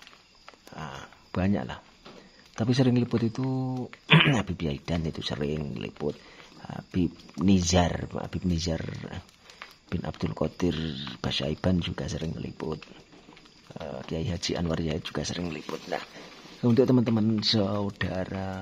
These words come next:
teman-teman sedulur semua yang, eh,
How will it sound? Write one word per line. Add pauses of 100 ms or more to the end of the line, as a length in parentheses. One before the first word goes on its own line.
(120)
teman-teman
sedulur
semua
yang, (680)
eh,